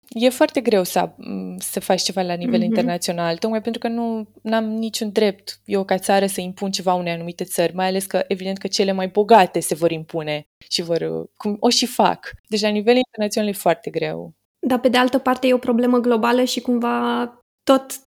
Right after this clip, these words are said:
Speaker 2: global ar trebui rezolvat.
Speaker 1: Da, exact. Ar trebui să existe cooperare, dar ar trebui să existe mult mai multe mecanisme la nivel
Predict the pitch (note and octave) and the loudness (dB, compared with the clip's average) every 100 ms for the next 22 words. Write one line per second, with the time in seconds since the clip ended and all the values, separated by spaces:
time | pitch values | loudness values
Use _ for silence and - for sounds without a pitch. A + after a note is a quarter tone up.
0 | G#3+ A#3 G#3+ G#3 G3+ G#3+ A#3 - C4+ C4+ | -4 0 2 2 0 -2 -2 4 6 6
1 | A#3+ G#3+ G3+ G3+ G3+ G#3 F#3 E3+ - G3+ | 4 2 0 -2 0 6 6 6 0 0
2 | G3 E3+ E3 - G#3 G3+ G3+ A3+ B3 A#3+ | 4 4 4 0 0 0 -4 -2 0 -2
3 | A3+ _ _ _ _ - F#3 G3+ G3+ G3 | -4 _ _ _ _ 0 0 0 -2 4
4 | F#3+ F#3 F#3 F3+ E3 D#3+ D#3 F#3 A#3+ _ | 4 4 4 6 6 4 0 -4 -6 _
5 | _ - G#3+ G#3 G#3 G#3+ B3 A#3 G#3+ A#3+ | _ 0 4 4 2 -4 -2 -2 -2 -4
6 | A#3 A3 A3 A#3+ A#3 G#3+ G#3 G#3+ G#3+ G3+ | -2 -2 -2 0 2 2 0 0 -2 0
7 | G3 G3+ G3+ G3 F#3+ F#3+ G3 F#3+ | 0 0 0 0 0 0 -2 -4